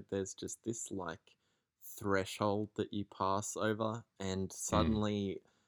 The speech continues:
Speaker 1: vacuum cleaners and kitchen utensils, like, all this stuff becomes exciting. And it's not,
Speaker 2: Yeah.
Speaker 1: it's not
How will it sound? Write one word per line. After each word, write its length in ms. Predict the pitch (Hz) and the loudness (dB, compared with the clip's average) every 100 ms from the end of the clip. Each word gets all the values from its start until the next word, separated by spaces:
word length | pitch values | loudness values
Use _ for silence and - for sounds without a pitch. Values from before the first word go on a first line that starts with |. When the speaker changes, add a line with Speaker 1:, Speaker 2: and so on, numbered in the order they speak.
| _ - - | _ -20 -8
Speaker 1:
vacuum 460 | - 95 101 104 98 | -2 -2 -2 -2 -2
cleaners 760 | - 98 95 95 95 95 85 - | -2 -2 -2 -2 -2 -2 -4 -6
and 300 | 90 85 85 | -6 -4 -8
kitchen 400 | - - - 98 | -2 -2 0 -4
utensils, 880 | 95 87 - 92 - 95 87 90 - | -4 -6 -6 -6 -2 0 0 -2 -2
like, 200 | 85 85 - | -4 -4 -6
all 160 | 87 82 | -4 -2
this 180 | 80 | -4
stuff 400 | - - 73 - - | -4 -2 -4 -4 -12
becomes 560 | 73 - 73 67 - - | -10 -8 -8 -8 -10 -10
exciting. 680 | - - - 76 62 52 - _ _ _ _ | -8 -6 -2 -2 -2 -10 -16 _ _ _ _
And 220 | 95 95 | -2 -2
it's 180 | 92 - | -2 0
not, 220 | 101 90 | 0 4
Speaker 2:
Yeah. 260 | 78 73 65 69 | 6 4 0 -4
Speaker 1:
it's 300 | 76 101 - | -6 -4 -2
not 180 | 104 104 | 0 0